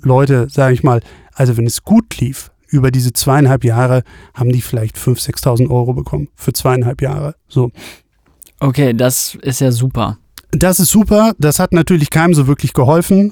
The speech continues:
Speaker 1: und alle mussten eben am Ende so ein bisschen selber sehen, wo sie bleiben.
Speaker 2: Und ihr Erspartes aufbrauchen, ne?
Speaker 1: Und ihr Erspartes aufbrauchen, in andere Jobs gehen, ähm,
Speaker 2: Mhm.
Speaker 1: was auch immer. So. Und das macht natürlich diese Situation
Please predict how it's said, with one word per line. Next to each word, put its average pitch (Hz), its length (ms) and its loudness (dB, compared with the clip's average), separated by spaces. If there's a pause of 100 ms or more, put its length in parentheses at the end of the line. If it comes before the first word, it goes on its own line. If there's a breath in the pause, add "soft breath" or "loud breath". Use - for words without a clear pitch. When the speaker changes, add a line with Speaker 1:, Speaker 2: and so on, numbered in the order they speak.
(120)
Speaker 1:
und 139 340 2
alle 160 240 4
mussten 156 320 2
eben 139 280 2
am 127 180 -4
Ende 143 380 2 (120)
so - 140 -2
ein 131 80 4
bisschen 139 440 0 (240)
selber 135 360 2
sehen, 123 260 2
wo 117 60 0
sie 117 100 0
bleiben. 147 480 -6
Speaker 2:
Und 127 160 -4
ihr 120 60 -2
Erspartes 110 480 -4
aufbrauchen, 107 560 -8
ne? 127 100 -4
Speaker 1:
Und - 120 2
ihr 131 100 4
Erspartes 151 520 2
aufbrauchen, 127 640 0 (240 loud breath)
in 135 160 2
andere 123 300 2
Jobs - 340 -2
gehen, 120 340 0 (300)
ähm, 120 180 2
Speaker 2:
Mhm. 113 140 2 (340)
Speaker 1:
was 123 200 0
auch 131 140 0
immer. 135 340 0
So. 117 240 -2 (320 loud breath)
Und 143 160 2
das 185 160 0
macht 190 180 2
natürlich 165 400 2
diese 147 440 2 (120)
Situation 151 840 2